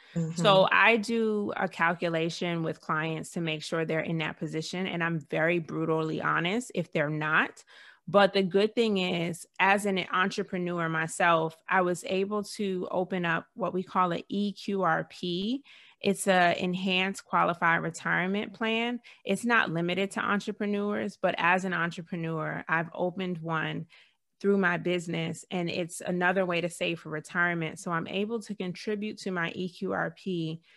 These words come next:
Speaker 2: um, up to fifty thousand, fifty-seven thousand dollars a year towards retirement.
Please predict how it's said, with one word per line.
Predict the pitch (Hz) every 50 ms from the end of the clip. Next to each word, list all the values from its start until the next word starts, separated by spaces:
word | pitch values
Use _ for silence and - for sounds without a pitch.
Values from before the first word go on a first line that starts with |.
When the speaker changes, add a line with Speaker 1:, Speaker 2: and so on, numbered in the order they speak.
| _ _ _ _ _ _ -
Speaker 2:
um, | 180 180 175 170 170 170 - -
up | 202 208 196
to | - 214 190
fifty | - 196 - - 196 190
thousand, | - 190 180 175 175 - - - - -
fifty-seven | 240 233 233 233 214 - - 190 180 175 180 180
thousand | 165 175 165 170 170 170 180 175
dollars | 170 160 160 160 165 165 - -
a | 165 156
year | 151 156 180 180 175 165 156 160 156 147 - -
towards | - 190 180 180 170 185
retirement. | 196 175 - - - - 196 196 202 190 175 165 160 156 156 180 -